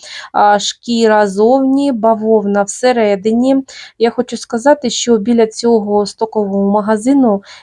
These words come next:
є магазин, де дійсно продають ці курточки, і там от такі ціни за, е, сто,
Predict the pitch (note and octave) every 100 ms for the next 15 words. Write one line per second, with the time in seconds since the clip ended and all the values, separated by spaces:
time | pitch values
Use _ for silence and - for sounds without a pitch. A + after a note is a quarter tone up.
0 | - G#3 A#3+ G#3+ G#3 G3+ A#3+ A#3+ A3 A3
1 | G#3+ - G3 A3 A#3 A3+ - G3 G#3 A#3
2 | - A3+ - A3+ G#3+ G#3 - G3+ G3+ B3+
3 | A3+ A3 A3 A3+ - A#3 G3+ F#3 F#3+ A3+
4 | B3+ B3 - A3 G#3+ G#3+ - - A#3 B3